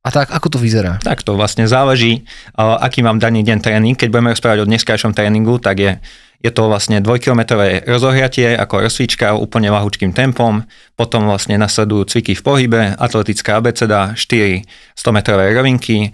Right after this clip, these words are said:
Speaker 2: a potom idem na hlavnú fázu tréningu. Dneska to bude desať kilometrov tempový beh v tempe štyri minúty na kilometr, čiže výsledný čas na tej desiatke by mal byť štyridsať minút a potom v závere je vlastne dvojkilometrové vyklúsanie.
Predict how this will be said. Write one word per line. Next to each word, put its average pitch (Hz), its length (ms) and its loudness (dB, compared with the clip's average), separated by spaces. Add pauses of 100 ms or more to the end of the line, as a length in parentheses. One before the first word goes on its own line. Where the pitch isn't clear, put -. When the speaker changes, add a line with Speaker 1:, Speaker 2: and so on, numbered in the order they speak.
(120)
Speaker 2:
a - 100 -10
potom 120 240 -2
idem 110 140 2
na 107 160 2
hlavnú 110 240 0
fázu 104 280 0
tréningu. 117 440 0
Dneska 107 320 0
to 110 80 0
bude 98 320 0 (260)
desať 113 380 -2
kilometrov 110 480 0
tempový 104 400 0
beh 101 240 0
v - 60 -8
tempe 104 200 0
štyri 107 240 0
minúty 104 300 0
na 110 80 2
kilometr, 113 480 0
čiže 104 240 -2
výsledný 104 420 0
čas 101 220 -2
na 104 80 0
tej 98 160 -2
desiatke 101 400 -2
by 104 60 2
mal 101 100 2
byť 98 100 -2
štyridsať 110 380 0
minút 135 400 0 (400)
a - 80 0
potom 117 320 0
v 104 80 0
závere 107 320 2 (140)
je 98 100 2
vlastne 98 240 -2
dvojkilometrové 101 680 0
vyklúsanie. 95 580 -2